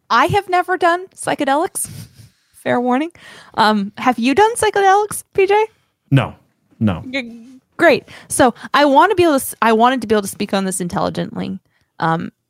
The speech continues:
Speaker 1: and I was really serious about wanting to speak on this intelligently, but I also <laughs> did not want to do them just so that I could talk about it. So I listened to a lot of interviews, and I reached out on Twitter, and I talked to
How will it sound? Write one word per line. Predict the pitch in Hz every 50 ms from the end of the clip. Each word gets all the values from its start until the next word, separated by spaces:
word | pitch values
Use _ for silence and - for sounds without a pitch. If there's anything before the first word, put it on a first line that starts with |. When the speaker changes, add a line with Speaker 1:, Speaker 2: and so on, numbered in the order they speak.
| _ _ -
Speaker 1:
and | - 208 214
I | 208
was | 208 202
really | 208 220 220 214 202 202 208 202
serious | - - 196 175 170 175 160 -
about | 165 165 160 -
wanting | 175 170 165 165 170
to | 170
speak | - - - -
on | 175 175
this | 170 170 -
intelligently, | 165 170 - 185 160 160 160 165 - - 170 165
but | 165 175 170
I | 170 - -
also | - 165 160 - - 233
<laughs> | 214 - 240
did | 220 -
not | 220 220 196 - - 160
want | 170 - - -
to | -
do | 185 170 165 160 160
them | 170 185 185 196 190
just | 180 180 - -
so | 180 170
that | 180 165 165
I | 165 165
could | - - 175
talk | - - 170 -
about | 190 190 208 220 262
it. | 269 - _ _ _ _ _ _ _ _ _ _ _ _ _ - _ -
So | - - 233 208 202 196 196 - _ - _ _ _ _ _ _ -
I | 220 254
listened | 247 247 240 - 262 240
to | - 226 196
a |
lot | 196 196 185 175 208 247
of | 269 254
interviews, | 240 226 208 196 208 208 226 247 247 - - _ _ _ _ _ _ _ _ _ _ _ _ _ _ _ -
and | 220 220
I | 220 226
reached | 220 220 240 262 269 - - -
out | 285 269 262
on | 254 247 240
Twitter, | 233 - - 226 208 202 196 202
and | - 196
I | 202 214 240
talked | - - - 233 - - - -
to | - 226 -